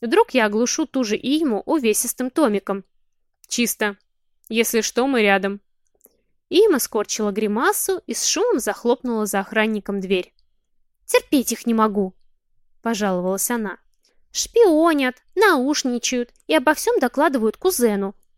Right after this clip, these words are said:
Будто я маленькая". "Естественно, ты маленькая. Естественно, Брэндон не хочет, чтобы ты вляпалась в неприятности. С твоими мозгами они подстерегают на каждом шагу. Вдобавок, далеко не все, даже в этой части страны,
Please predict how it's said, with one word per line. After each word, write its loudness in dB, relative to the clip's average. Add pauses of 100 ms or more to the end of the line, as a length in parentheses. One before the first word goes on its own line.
(100)
Будто 2
я 4
маленькая". 2 (800)
"Естественно, -4 (240)
ты 4
маленькая. 2 (380)
Естественно, -2
Брэндон 0
не -2
хочет, 0
чтобы -2
ты -4
вляпалась 0
в -6
неприятности. -4 (500)
С -16
твоими 4
мозгами 2
они -2
подстерегают 0
на -4
каждом -2
шагу. -4 (560)
Вдобавок, 2
далеко 0
не 2
все, -4 (260)
даже 0
в 0
этой 0
части -6
страны, -2